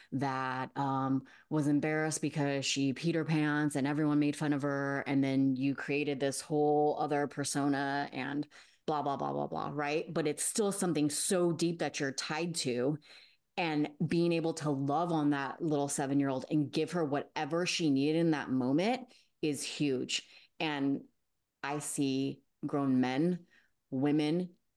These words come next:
children go there and there's just tears. There's these beautiful tears because they're really connecting, 'cause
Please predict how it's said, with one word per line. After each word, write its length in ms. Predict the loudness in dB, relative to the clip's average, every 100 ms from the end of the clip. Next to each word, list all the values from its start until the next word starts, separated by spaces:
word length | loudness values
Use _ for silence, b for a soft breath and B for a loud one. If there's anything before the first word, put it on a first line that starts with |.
| _
children 640 | -6 -2 0 2 2 0 -2 b b b _ _ -4
go 380 | 0 2 2 0
there 360 | 0 0 0 0
and 320 | 2 2 2 -2 _ _ _ _ -4
there's 240 | -2 -2
just 260 | -4 -6 -8
tears. 500 | -10 -10 -12 -14 -10 -4
There's 200 | -2 -2
these 160 | -4
beautiful 420 | 0 0 2 0
tears 340 | -2 -2 -2 -2
because 520 | -4 -2 -4 -4 -6 b b b
they're 160 | -2 0
really 460 | 0 2 2 2 0
connecting, 720 | 0 2 2 -2 -2 -2 0
'cause 260 | -4 -6